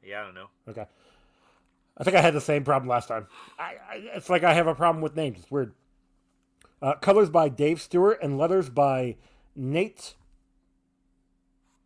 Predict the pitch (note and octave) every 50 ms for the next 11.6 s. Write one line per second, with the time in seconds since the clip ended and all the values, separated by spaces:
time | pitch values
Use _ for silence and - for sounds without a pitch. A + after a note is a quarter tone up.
0 | _ _ _ _ _ C#3+ C3+ B2+ B2+ D3 D#3+ E3 D#3 D3 C#3+ C3+ B2 - - B3
1 | - - - - - - - - - - - - - - - _ _ _ _ _
2 | _ _ - C#4+ D4 - G3+ E3 C3 A2 - - - - - _ _ _ _ _
3 | _ _ _ - - F3+ - G3+ G3 F#3+ - - - - - F3 D#3 D#3 D#3 D#3
4 | D#3 D3+ D3+ D3 C#3+ C#3 C#3 C#3+ - _ _ _ _ _ _ _ _ _ B2+ B2
5 | C3 C#3 D#3+ E3+ E3 D3+ C3 B2 G#2+ - _ - - - _ _ _ _ _ _
6 | _ _ _ _ _ _ _ _ _ _ _ _ _ _ _ _ _ _ _ _
7 | _ _ _ _ _ _ _ _ _ - C#3 E3 E3+ E3 C#3 A#2+ G#2+ D2 _ -
8 | - _ _ _ _ _ _ _ _ _ _ _ _ _ _ _ _ _ _ _
9 | _ _ _ _ _ _ _ _ _ _ _ _ _ _ _ _ _ _ _ _
10 | _ _ _ _ _ _ - _ _ _ - - A3+ E4+ F4+ F#4+ D#4 F#3 D#3 F#3+
11 | G#3 G#3+ E3 D3+ D3 - _ - D3+ E3 F3+ D3